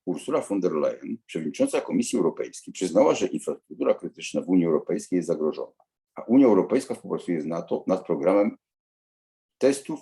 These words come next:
warunków skrajnych, aby przygotować się na najgorszy scenariusz. Unia Europejska i nato powołały wspólną grupę zadaniową do zbadania możliwości zagrożeń kluczowych sektorów, w tym energetyki, powiedziała von der Leyen na ostatnim szczycie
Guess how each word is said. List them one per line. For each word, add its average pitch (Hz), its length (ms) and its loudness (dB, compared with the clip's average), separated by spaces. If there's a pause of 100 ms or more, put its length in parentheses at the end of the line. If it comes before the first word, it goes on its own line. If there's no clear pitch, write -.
(140)
warunków 95 420 2
skrajnych, 73 560 2
aby 107 140 -2
przygotować 107 560 -4
się 113 220 -2
na 92 160 2
najgorszy 78 680 -6 (200)
scenariusz. 71 800 -8 (1300)
Unia 190 140 2
Europejska 120 500 4
i 82 60 0
nato 123 240 0
powołały 87 420 -2
wspólną 117 480 0
grupę 104 280 -6
zadaniową 110 720 -2
do 87 100 -6
zbadania 95 440 2
możliwości 107 600 -6
zagrożeń 92 480 -6
kluczowych 90 480 -6
sektorów, - 460 -10
w - 20 -20
tym - 180 -2
energetyki, - 760 -4 (460)
powiedziała 87 520 2 (160)
von 90 160 4
der 82 160 4
Leyen 80 420 0 (440)
na 90 140 2
ostatnim - 420 -4
szczycie - 500 -8